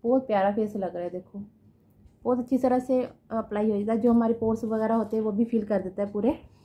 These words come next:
ताकि जो हम makeup वगैरह जो भी हम यूज़ करेंगे, ऊपर लगाएंगे, जो base हम, अ, तैयार करेंगे वो ख़राब नहीं होगा। बहुत अच्छी तरह से, अ, काफ़ी time तक, long stay तक लगे, चला, चले रहेगा।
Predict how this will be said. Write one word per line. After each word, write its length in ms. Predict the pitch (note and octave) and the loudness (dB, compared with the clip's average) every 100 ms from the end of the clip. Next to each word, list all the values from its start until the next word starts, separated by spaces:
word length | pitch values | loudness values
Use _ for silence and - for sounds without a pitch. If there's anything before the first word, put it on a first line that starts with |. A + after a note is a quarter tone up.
| - _ _ _ - - | -20 _ _ _ -20 -6
ताकि 300 | G#3+ G#3 A3 | -2 -2 4
जो 100 | A#3 | 6
हम 100 | A#3 | 6
makeup 260 | A3 G#3+ A3+ | 6 2 0
वगैरह 220 | A3+ A3 | 2 2
जो 140 | A3 | 0
भी 120 | G#3+ | 0
हम 140 | A#3 A3+ | 2 4
यूज़ 240 | A3 A3 G#3+ | 2 0 0
करेंगे, 320 | G3+ G3 G3+ | -2 0 -2
ऊपर 200 | G#3 G#3 | -2 -2
लगाएंगे, 440 | G#3 G3+ F#3 G3+ | -2 -2 -2 0
जो 100 | G#3 | 0
base 240 | G3 G#3 G#3 | 0 0 2
हम, 100 | A3 | -2
अ, 20 | G#3+ - | -2 -6
तैयार 480 | G3 G3 F#3+ F#3+ F#3+ | -4 -2 -4 -4 -4
करेंगे 360 | G3+ F3+ F#3+ C4 - - - G#3+ | -4 -4 -2 -2 -4 -18 -12 -8
वो 120 | G#3 | -8
ख़राब 420 | - G#3 G3+ G3 | -4 0 2 2
नहीं 180 | G3+ A3 | 2 2
होगा। 220 | G3+ A3+ | 2 0
बहुत 280 | A3+ A3 A3+ | 0 -2 -2
अच्छी 220 | G#3 - A3+ | -6 -8 -4
तरह 200 | A3 G#3+ | -2 -2
से, 240 | A#3 A#3+ | 0 -2
अ, 640 | B3+ - - _ F#3+ G3+ G#3 | -2 -12 -20 _ -4 -2 0
काफ़ी 240 | A3 A3 - | 0 -2 -2
time 240 | A3+ G#3+ | -2 -2
तक, 200 | G#3 A3+ | -2 -2
long 240 | G#3+ G#3 A3+ | 0 2 2
stay 200 | - A3 | 0 -2
तक 140 | A3 G#3 | -2 -2
लगे, 420 | G3 F#3+ F#3+ F#3 | -2 -2 -6 -6
चला, 420 | F#3+ F#3 G3 G3 F#3 | -4 -2 0 0 0
चले 280 | G3 F#3 | 0 0
रहेगा। 380 | F#3+ F3+ F#3 B3+ | 2 0 2 0